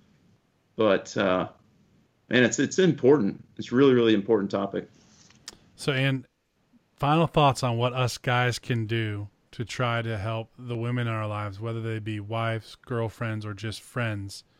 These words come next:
Speaker 2: enjoy sports, help them understand sports more, and find that way to kind of,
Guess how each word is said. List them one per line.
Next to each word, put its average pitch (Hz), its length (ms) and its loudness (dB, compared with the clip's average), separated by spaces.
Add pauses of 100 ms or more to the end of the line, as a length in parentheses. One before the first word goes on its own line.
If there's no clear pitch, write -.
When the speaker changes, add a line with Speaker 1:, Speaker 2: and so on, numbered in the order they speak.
(800)
Speaker 2:
enjoy 131 480 2
sports, - 560 -6 (640)
help 143 260 -4 (160)
them 127 540 0 (240)
understand 143 500 -4
sports 135 400 -4
more, 131 320 0 (640)
and 113 420 -4
find 127 360 0
that 120 280 -4
way 120 280 -2
to 113 120 -4
kind 120 220 -6
of, 107 220 -8